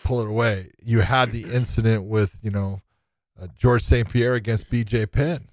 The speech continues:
Look at that. Phil Nurse rubbing, you know, his chest with Vaseline. You know, it's like you look and you go, "Come on, guys are gonna do stuff." Uh, the whole thing with the pat down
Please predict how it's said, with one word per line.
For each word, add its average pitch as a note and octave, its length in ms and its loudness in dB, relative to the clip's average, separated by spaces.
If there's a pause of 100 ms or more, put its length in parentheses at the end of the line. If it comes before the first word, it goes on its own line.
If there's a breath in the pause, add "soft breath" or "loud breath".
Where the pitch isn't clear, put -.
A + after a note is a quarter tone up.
(280)
Look A#2+ 120 -12
at B2 60 -2
that. C3+ 240 0
Phil C3 300 2
Nurse C3+ 480 -2 (340)
rubbing, B2+ 560 2
you A2+ 140 -6
know, A2+ 80 0
his A2 160 0
chest B2+ 420 -2 (160)
with C3 240 0 (100)
Vaseline. G2+ 640 -6 (580)
You G#2 120 -8
know, G#2+ 360 -4
it's - 180 -8
like A#2 240 -2
you A2+ 80 -6
look A2+ 220 -4
and G2+ 100 -20
you F#2+ 120 -12
go, G#2 140 -2
"Come - 220 -4
on, E2 160 -4 (200)
guys C#3 440 2
are A2 100 -8
gonna G#2+ 240 0
do G#2+ 240 0
stuff." E2+ 300 -8 (600)
Uh, G#2 200 -10 (1400)
the A#2 140 0
whole D3 200 4
thing C3 260 0
with A#2 160 -2
the - 100 -4
pat - 340 2
down G#2+ 460 -4